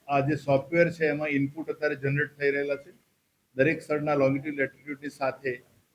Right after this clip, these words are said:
જે ઇન્સ્ટોલ થયેલા અને ઇન્સ્ટોલ કરવામાં આવી રહેલ સી સી ટી વી કેમેરા, અ, નો ઇનપુટ લેવામાં આવી રહેલો છે અને ટેસ્ટિંગ પણ ચાલી રહેલા છે.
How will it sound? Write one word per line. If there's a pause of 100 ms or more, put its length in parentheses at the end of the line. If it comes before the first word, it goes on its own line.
(140)
જે
ઇન્સ્ટોલ
થયેલા
અને
ઇન્સ્ટોલ
કરવામાં
આવી
રહેલ
સી
સી
ટી
વી
કેમેરા, (520)
અ, (400)
નો
ઇનપુટ
લેવામાં
આવી
રહેલો
છે
અને
ટેસ્ટિંગ
પણ
ચાલી
રહેલા
છે.